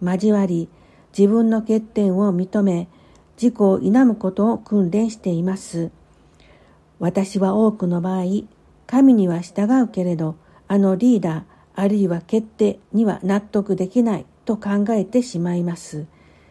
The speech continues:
しかし、神が立てられた権威に服さない者は、神に服することはできないのです。私は霊を活用しないで、兄弟姉妹の交わりを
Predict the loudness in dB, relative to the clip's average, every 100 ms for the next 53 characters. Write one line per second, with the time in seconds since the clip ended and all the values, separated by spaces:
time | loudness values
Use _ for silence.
0 | _ _ -20 -6 0 0 -2 -18 -20 _
1 | _ _ _ -4 2 4 4 0 -2 -2
2 | 0 0 0 -4 -4 0 0 2 0 -2
3 | -6 _ _ -6 -4 -2 0 2 0 0
4 | 0 -2 -2 -4 -10 _ _ _ -2 2
5 | 4 2 0 -4 -4 0 0 0 -2 -2
6 | -2 -2 -2 0 0 0 0 -2 -4 -6
7 | -12 _ _ _ _ _ _ _ _ _
8 | _ _ _ -8 -4 -4 -2 -2 -2 -4
9 | 0 4 4 2 -2 -8 -2 0 0 -2
10 | -2 0 -2 -2 -4 -6 -16 _ _ 2
11 | 4 4 2 0 0 0 0 0 -2 -2
12 | 0 0 0 0 0